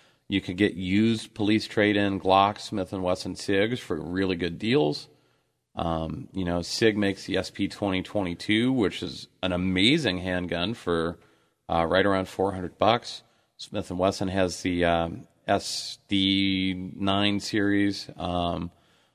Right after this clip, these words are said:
which I know a lot of people complain about the trigger, but honestly, it's a, it's a good firearm. Uh, even, you know, another one, the Sig, uh, P two fifty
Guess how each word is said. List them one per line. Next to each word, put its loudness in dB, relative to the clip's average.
which 4
I 2
know 4
a 2
lot 4
of -4
people -4
complain -4
about 0
the -10
trigger, 0
but -2
honestly, -2
it's -8
a, 0
it's -10
a -6
good -4
firearm. 0
Uh, 4
even, 0
you 2
know, 6
another 4
one, 2
the -2
Sig, 2
uh, 6
P -6
two -4
fifty -4